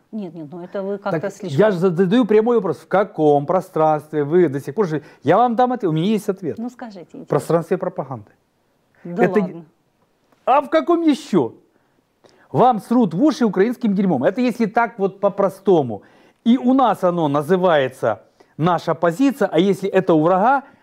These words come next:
Speaker 2: называется «Вражеская пропаганда». Вот и все.
Speaker 1: Не, ну подождите,
Speaker 2: Чего?
Speaker 1: я тогда по-другому
Speaker 2: Я-то
Speaker 1: сформулирую.
Speaker 2: подожду.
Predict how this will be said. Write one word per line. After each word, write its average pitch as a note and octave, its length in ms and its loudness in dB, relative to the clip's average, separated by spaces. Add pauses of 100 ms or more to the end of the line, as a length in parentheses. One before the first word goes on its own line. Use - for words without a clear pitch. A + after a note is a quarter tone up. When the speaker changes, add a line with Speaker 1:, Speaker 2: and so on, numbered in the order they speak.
(180)
Speaker 2:
называется E3 500 0
«Вражеская F#3+ 500 0
пропаганда». B2+ 520 -8 (2250)
Вот B2+ 220 -8
и F#3+ 40 -18
все. - 240 -20 (420)
Speaker 1:
Не, F3 180 -14
ну C#3 80 -12
подождите, - 540 -20 (140)
Speaker 2:
Чего? C#3 140 2
Speaker 1:
я G3 60 4
тогда G#3 140 0
по-другому A3 380 -4
Speaker 2:
Я-то C3 220 2
Speaker 1:
сформулирую. F3+ 460 -2
Speaker 2:
подожду. - 60 -16